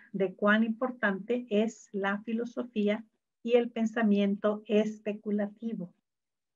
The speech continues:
Como decíamos, esto es lo que da la base para el libro de sabiduría práctica que fue Proverbios. Y vamos a ver cómo realmente coinciden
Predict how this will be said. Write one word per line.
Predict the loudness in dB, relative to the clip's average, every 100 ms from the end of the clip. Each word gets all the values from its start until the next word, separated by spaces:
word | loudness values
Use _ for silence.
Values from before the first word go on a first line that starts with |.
| _ _
Como | -6
decíamos, | -4 0 4 6 4 -2 _ _ _
esto | -2 0 0 2
es | 2 2 0
lo | -2 0
que | 2
da | 2 2
la | 2
base | 2 2 2 -2 -2 0 -2 -8 -20 -20 _ _ _
para | 2 6 6 4 2 -2 _ _ _ _ _ _
el | -2 2
libro | 4 4 2
de | 2 0 -2 _ _ _ _ _
sabiduría | -2 4 6 4 0
práctica | -2 -2 -4 -8 -8 -8
que | -8
fue | -8 -8
Proverbios. | -4 2 4 6 4 0
Y | 0
vamos | 0 0
a |
ver | 2 0
cómo | 0 -2
realmente | -2 -4 -4 -6 -8 -6
coinciden | -4 0 -2 -2 -2 0 2 0 -2 -8